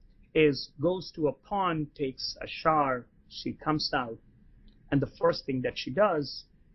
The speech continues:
is wipes herself, dries herself, and wraps herself in a sari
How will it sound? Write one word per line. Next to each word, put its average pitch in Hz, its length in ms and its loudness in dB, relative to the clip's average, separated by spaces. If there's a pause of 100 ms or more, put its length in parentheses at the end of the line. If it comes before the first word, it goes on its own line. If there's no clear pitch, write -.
(100)
is 120 200 -4
wipes 143 460 -2
herself, 123 500 -2 (300)
dries 135 400 2
herself, 117 500 -6 (300)
and 107 240 -2
wraps 127 360 0
herself 123 480 -6
in 113 100 -10
a 107 60 -10
sari 110 440 -4